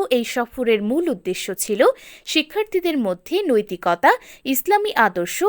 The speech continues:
ও জীবনের উদ্দেশ্য সম্পর্কে গভীর সচেতনতা সৃষ্টি। শুক্রবার সকাল নয়টায় সফরের সূচনা হয়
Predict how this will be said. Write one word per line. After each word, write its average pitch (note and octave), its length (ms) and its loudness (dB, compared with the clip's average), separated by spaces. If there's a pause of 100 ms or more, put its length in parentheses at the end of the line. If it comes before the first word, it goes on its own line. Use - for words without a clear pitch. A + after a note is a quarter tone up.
(100)
ও C4+ 120 2
জীবনের E4+ 580 -2
উদ্দেশ্য A#3+ 460 -4
সম্পর্কে F#3+ 640 -2
গভীর B3+ 360 0
সচেতনতা C4 760 -4
সৃষ্টি। - 520 -4 (380)
শুক্রবার B3+ 580 0
সকাল A3+ 420 -2
নয়টায় F#3 480 2
সফরের C4 460 0
সূচনা A3 520 -4
হয় D#4 240 4